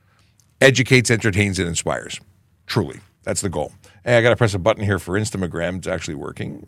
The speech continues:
Uh, there we go. We're live on Instagram too now. So if you got questions, we got answers, please participate. Hopefully, oh, and I see, actually, this is fantastic news.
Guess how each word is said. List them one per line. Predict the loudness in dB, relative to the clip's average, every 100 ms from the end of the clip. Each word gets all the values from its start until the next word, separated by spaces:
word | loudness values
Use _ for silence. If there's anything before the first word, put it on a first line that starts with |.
| -14
Uh, | -10 -8 -6 -4 -4 -4
there | -2
we | -2 0
go. | 0 -2 -12 -10
We're | 2
live | 4 4
on | 2
Instagram | 0 -2 -2 -2
too | -4
now. | -4 -8 -16 -20 -20 -20 -2
So | 8 10 10 8
if | 6
you | 8
got | 8 8 8
questions, | 6 6 2 2
we | 6
got | 8 10
answers, | 8 4 2 2
please | 2 2 2 -6 -20 _ _
participate. | 0 0 2 0 2 -2 -4 -10 -14 -20
Hopefully, | 6 6 6 2 6
oh, | 8 10
and |
I | 8
see, | 6 0 6
actually, | 6 6 2
this | 2
is |
fantastic | 4 4 6 4 2
news. | 2 2